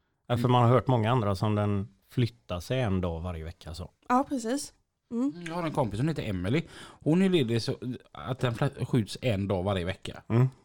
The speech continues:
Speaker 3: Så ett par, rätt ofta så är hon ledig först då fredagen. Sen är ju nästa lediga dag ju på måndagen.
Speaker 1: Måndag.
Speaker 3: Ja, så då är hon ledig gulång länge ju.
Speaker 1: Mm.
Speaker 3: Görgat.
Speaker 1: Det är ju en semester.
Speaker 3: Mm.
Speaker 1: Det har ju du med.
Speaker 3: Ja,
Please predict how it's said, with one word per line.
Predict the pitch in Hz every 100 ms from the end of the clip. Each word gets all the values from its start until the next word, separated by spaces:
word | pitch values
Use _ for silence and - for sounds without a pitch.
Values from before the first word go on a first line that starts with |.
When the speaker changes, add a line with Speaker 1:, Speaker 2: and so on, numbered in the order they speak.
| _
Speaker 3:
Så | - - - 143 143
ett | 135
par, | - 139 123 120 - - _ - - -
rätt | 135 -
ofta | 170 - 117
så | -
är |
hon | 139
ledig | 143 113
först | 113 104
då | 113
fredagen. | 92 98 73 123 139
Sen | 120
är | 139
ju | 151
nästa | 151 - 135
lediga | 151 123 113
dag | 110
ju | 107
på | 104
måndagen. | 110 101 95 - 107
Speaker 1:
Måndag. | 254
Speaker 3:
Ja, | 113 92 -
så | -
då | 117 123
är | 143
hon | 139
ledig | 131 120 110 113
gulång | 110 90 90 101
länge | 98 92 98
ju. | 131
Speaker 1:
Mm. | 120 123 - _ _ 107
Speaker 3:
Görgat. | 127 92 85 127 156
Speaker 1:
Det | 107
är |
ju | 147
en |
semester. | 113 - 82 247 240 269 160 - _
Speaker 3:
Mm. | 123 170 - _ 254 113 107 - - 135
Speaker 1:
Det | 139
har | 139
ju | 156
du | 135
med. | 117 104 131 - _ _ _ _
Speaker 3:
Ja, | - 120 180 180